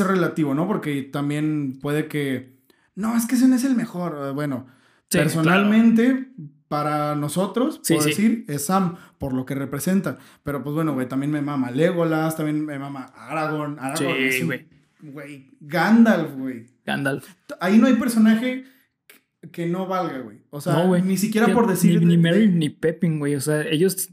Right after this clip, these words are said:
Speaker 2: agregan algo
Speaker 1: Sí,
Speaker 2: cabroncísimo a la
Speaker 1: güey,
Speaker 2: historia, güey.
Speaker 1: todo el mundo,
Speaker 2: Sí, güey.
Speaker 1: güey. Todo el mundo, to-, todo el mundo ahí agrega cosas muy importantes. Y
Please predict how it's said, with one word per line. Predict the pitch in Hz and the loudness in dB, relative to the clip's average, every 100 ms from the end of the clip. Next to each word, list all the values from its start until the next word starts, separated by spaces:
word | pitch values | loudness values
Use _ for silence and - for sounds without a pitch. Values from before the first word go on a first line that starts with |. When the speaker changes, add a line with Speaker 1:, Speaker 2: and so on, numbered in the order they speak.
| - | -4
Speaker 2:
agregan | 147 156 160 160 | 0 2 0 0
algo | 160 165 | 0 -2
Speaker 1:
Sí, | 170 | -2
Speaker 2:
cabroncísimo | 160 - 233 - 165 | 0 4 4 4 2
a | |
la | |
Speaker 1:
güey, | 143 | 2
Speaker 2:
historia, | 143 147 | 2 2
güey. | 127 127 | 0 -2
Speaker 1:
todo | 185 247 262 | -2 2 4
el | 220 | 6
mundo, | 214 240 269 | 6 6 4
Speaker 2:
Sí, | 247 | 2
güey. | - 127 147 | 2 0 -2
Speaker 1:
güey. | 131 - | -8 -8
Todo | 170 220 | -6 -4
el | 214 | -4
mundo, | 190 208 190 - | -4 -4 -4 -6
to-, | 165 175 | -6 -6
todo | 170 180 202 220 | -4 -4 0 2
el | 214 | 2
mundo | 196 202 202 | 2 2 2
ahí | 185 170 180 170 - _ _ _ | 2 2 0 -4 -10 _ _ _
agrega | - 151 160 170 185 | -4 0 2 4 2
cosas | 185 190 196 185 - | 2 0 0 -2 -2
muy | 180 175 196 | 2 2 2
importantes. | 190 165 135 160 156 131 117 - _ | 0 -2 -6 -4 -4 -4 -10 -16 _
Y | 143 139 | -10 -8